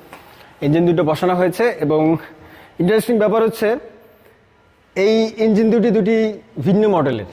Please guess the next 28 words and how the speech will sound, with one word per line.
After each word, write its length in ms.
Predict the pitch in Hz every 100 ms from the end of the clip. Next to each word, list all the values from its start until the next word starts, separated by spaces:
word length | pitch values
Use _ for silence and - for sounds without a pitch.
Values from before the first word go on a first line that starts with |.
| - - -
এবং 260 | 143 165
দুটি 280 | 151 180 208
ইঞ্জিনই 520 | 196 202 214 220 214 - - - - _ _ _ -
একই 480 | 165 214 214 214 208 - -
ক্ষমতার 420 | 165 160 165 160
নয়, 280 | 147 160 202
অর্থাৎ 300 | 139 - 151 151
একটি 300 | 165 - 196
একটু 180 | 185 196
বড়, 280 | 156 175 190
একটি 180 | 165
হচ্ছে 220 | 165 - 156 -
ছোট। 180 | - 156 220 226 - - -
আমরা 220 | 131 156
যতটুকু 380 | 170 175 185 196
জানি 220 | 180 185
ডান 220 | 190 165 160
পাশের 220 | 165 175
ইঞ্জিনটি 260 | 170 175
একটু 140 | 175 175
বড় 280 | 156 165 214 - -
এবং 280 | 143 139
বাম 180 | 135 143
পাশের 240 | 147 - 156
ইঞ্জিনটি 280 | 160 160
একটু 160 | 160 165
ছোট। 200 | 165 160
আহ, 100 | 247